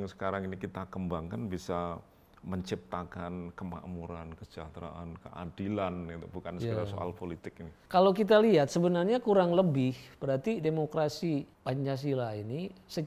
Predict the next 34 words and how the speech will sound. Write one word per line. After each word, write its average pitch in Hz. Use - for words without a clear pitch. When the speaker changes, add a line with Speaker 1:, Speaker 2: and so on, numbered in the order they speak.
Speaker 2:
dalam 135
sayap 151
dari 143
demokrasi 147
keadilan 139
itu 214
kurang 233
lebih 240
sama 170
dengan 156
apa 170
yang 202
di 165
Eropa 156
sebagai 147
sosdem 131
itu. 113
Jadi 147
kan 208
kalau 175
sosdem 160
itu 180
beda 160
dengan 139
komunisme. 127
Kalau 156
komunisme 156
kan 214
demi 170
keadilan 151
itu 190
lewat 175
perjuangan 143
kelas. 131